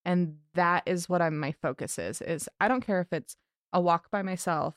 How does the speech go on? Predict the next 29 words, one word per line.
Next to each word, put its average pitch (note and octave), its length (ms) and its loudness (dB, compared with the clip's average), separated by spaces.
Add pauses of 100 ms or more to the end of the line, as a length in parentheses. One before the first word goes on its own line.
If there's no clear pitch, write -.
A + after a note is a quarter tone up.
(100)
or F3+ 260 -2
I F3+ 140 2
just F3+ 260 -2
need G3+ 140 0
to G#3 80 0 (140)
cut F#3 260 0
out F3 260 2
every F3 260 0
single A#3 280 0
day F#3 260 0
time F3 220 -2
for F#3 100 -6
myself, F3 420 -2
or G3 120 4
I F#3+ 80 2
can't F#3+ 440 -4
give G3+ 340 0
my, E3+ 200 -4 (320)
I G#3 80 2
can't C4 320 -2
be G#3 180 4
the F3+ 100 2
best E3+ 240 -2
version E3 260 -2
of C#3 60 -4
myself - 320 -4
for - 80 -6
everybody - 360 -6
else. - 340 -12